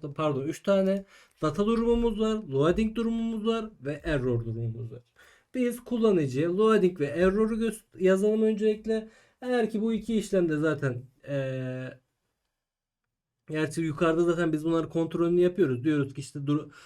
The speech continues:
loading ise şunu yap, şey ise bunu yap diyoruz ama aşağıdaki tasarımda da şimdi aynısını yapalım bunun. Öncelikle mesela diyelim ki loading durumunu sen bize, eee,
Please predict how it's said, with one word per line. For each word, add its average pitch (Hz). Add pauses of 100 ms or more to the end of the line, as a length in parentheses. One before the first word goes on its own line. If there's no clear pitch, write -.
(220)
loading 147
ise 143
şunu 147
yap, 131 (280)
şey 143
ise 139
bunu 147
yap 123
diyoruz 139
ama 214 (200)
aşağıdaki 220
tasarımda 220
da 151
şimdi 127
aynısını 120
yapalım 117
bunun. 233 (300)
Öncelikle 220
mesela 196
diyelim 196
ki 240
loading 196
durumunu 123
sen 120
bize, 120 (260)
eee, 123